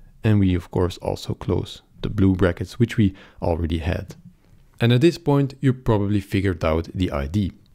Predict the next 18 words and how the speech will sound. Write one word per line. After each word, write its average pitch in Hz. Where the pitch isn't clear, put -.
Each 180
time 110
we 101
again 117
get 104
this -
fraction 156
of -
two 92
subsequent -
Fibonacci 98
numbers, 92
but -
simply 95
always 90
reduced 90
by 80
one, 82